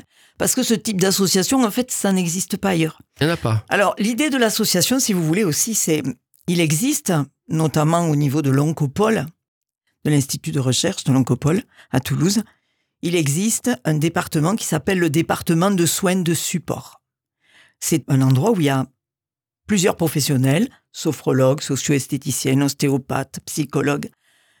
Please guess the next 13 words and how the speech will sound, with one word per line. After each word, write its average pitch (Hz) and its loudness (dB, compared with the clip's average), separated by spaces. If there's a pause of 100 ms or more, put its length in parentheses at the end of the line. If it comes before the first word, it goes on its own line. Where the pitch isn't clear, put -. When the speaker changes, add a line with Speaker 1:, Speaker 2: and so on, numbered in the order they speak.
(200)
Speaker 1:
Ces - -2
professionnels 190 0
sont 185 0
là 175 2
pour 190 -10
vous 170 0
aider 190 2
à 226 0
traverser 190 -2
la 175 2
maladie 170 0
et 196 2
pour - -4